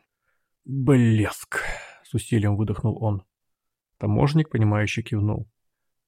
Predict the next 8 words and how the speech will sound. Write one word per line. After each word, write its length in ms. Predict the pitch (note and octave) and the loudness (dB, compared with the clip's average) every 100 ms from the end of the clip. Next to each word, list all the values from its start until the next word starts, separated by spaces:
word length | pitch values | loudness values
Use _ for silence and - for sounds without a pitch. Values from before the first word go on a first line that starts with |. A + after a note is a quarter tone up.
| _ - | _ -6
Чейт 420 | - D3+ D#3 - | 0 0 0 -6
через 260 | - A#2 A#2 | -2 0 2
голову 340 | E3+ D#3 A2+ | 2 4 2
содрал 420 | G#2+ A2 A#2 A#2+ | 0 0 4 4
прилипшую 480 | A2 A2 C3+ - D#3 | 2 0 -2 0 -4
к 60 | - | 0
телу 220 | A2 G#2+ | 0 2
рубашку. 600 | G#2+ G#2+ G#2 - G#2 | 0 0 -2 -4 -10